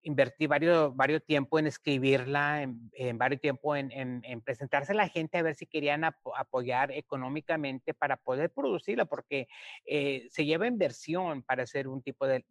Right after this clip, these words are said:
o sea, el, el tipo de película que yo quería hacer, que era para los cines. O sea, no quería hacer una película que por pronto iba a ser, llegar a lo más a, a, a V H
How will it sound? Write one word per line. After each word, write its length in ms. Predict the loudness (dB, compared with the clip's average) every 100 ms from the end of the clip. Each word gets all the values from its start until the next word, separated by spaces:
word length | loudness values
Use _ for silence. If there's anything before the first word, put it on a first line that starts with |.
| -12
o 60 | -2
sea, 120 | 0
el, 180 | 0 -4
el 220 | -8 -8
tipo 240 | -4 0 0
de 80 |
película 480 | 0 -2 -4 -2 -2
que 160 | -2 -4
yo 140 | -4
quería 280 | -6 -6 -6
hacer, 200 | -8 -14
que 80 | -4
era 120 | -4
para 240 | 0 0 0
los 200 | -4 -12
cines. 480 | -12 -10 -10 -14 _ _ _ _ _ _ _
O 80 | -12
sea, 140 | -2 0
no 220 | 0 0
quería 200 | 2 2
hacer 120 | 2
una 160 | 0 0
película 480 | 0 0 0 0
que 200 | 0 -4
por 200 | -2 -4
pronto 280 | -2 -4 -2
iba 200 | 0 0
a 40 | 0
ser, 280 | 0 -2
llegar 340 | -2 0 2 4
a 80 | 4
lo 120 | 2
más 240 | -2 0
a, 140 | 0 2
a, 520 | 0 0 -2 -2 -4
a 20 | -4
V 240 | -2 2 4
H 500 | 2 0 0 0